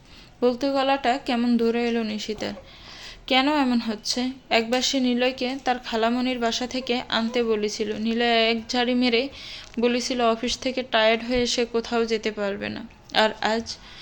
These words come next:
রাত করে দুজনে হাসতে হাসতে বাড়ি ঢুকলো। "ও, তুমি অনেক হাসাতে পারো তাই?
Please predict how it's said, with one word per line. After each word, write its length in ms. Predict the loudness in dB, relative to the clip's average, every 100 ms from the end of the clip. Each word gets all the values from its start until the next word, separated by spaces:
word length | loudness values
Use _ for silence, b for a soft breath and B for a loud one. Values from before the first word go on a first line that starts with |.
| B B B 0
রাত 260 | 2 2 0
করে 180 | 0
দুজনে 400 | 2 2 2 2
হাসতে 420 | 0 0 -2 0 -2
হাসতে 320 | -2 -2 -2
বাড়ি 280 | 0 0 0
ঢুকলো। 420 | -2 -2 -8 -2
"ও, 160 | 0 0 -4 -8
তুমি 200 | -2 0
অনেক 200 | 2 0 -2
হাসাতে 420 | -4 -2 -2 -2
পারো 300 | 0 2 0
তাই? 300 | -2 -2 -2